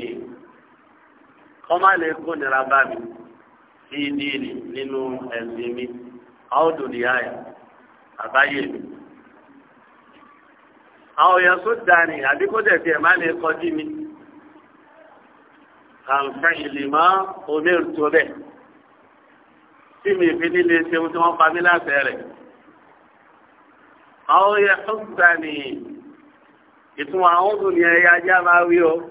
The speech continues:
A'udhu billahi minash shaitani rajim náà là ń tún lọ yẹn o. Àyè bẹ́ẹ̀ kọ́, tí ó máa wá lọ sí mí lójú kòkòrò, ní àṣà ìtọ́ nìyẹn. Ala fi'li ma nuhitu an.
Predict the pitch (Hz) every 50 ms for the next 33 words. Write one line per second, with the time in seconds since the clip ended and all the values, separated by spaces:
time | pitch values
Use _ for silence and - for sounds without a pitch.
0 | - - - - _ _ _ - _ _ _ _ _ _ _ _ _ _ _ _
1 | _ _ _ _ _ _ _ - 117 123 156 165 170 165 165 156 165 170 175 175
2 | 170 170 165 165 156 156 165 156 156 156 170 175 170 165 156 151 147 160 165 160
3 | 160 160 151 143 143 147 147 147 151 151 147 139 139 139 139 131 127 - - -
4 | - - - - - - - - _ _ _ _ _ _ _ _ - - _ -
5 | _ - - - 127 151 196 214 240 226 214 185 - - 151 151 156 170 - -
6 | - - - - - - _ _ _ - _ _ _ _ _ _ - - 214 220
7 | 202 185 180 185 190 196 196 190 185 190 180 175 180 185 180 196 202 202 202 202
8 | 202 202 202 208 214 202 - 147 143 135 - - - - - - - - - -
9 | - _ _ _ _ _ _ _ _ - 117 131 151 147 139 135 135 139 135 135
10 | 131 160 175 180 170 143 131 131 131 127 131 - - - - - - - - -
11 | _ - _ _ _ _ _ _ _ _ _ _ _ _ _ _ _ - - 143
12 | 170 180 175 175 165 160 156 147 - 156 170 170 160 160 156 147 151 147 147 147
13 | 147 147 147 147 143 139 139 143 143 143 143 139 143 143 127 123 139 151 143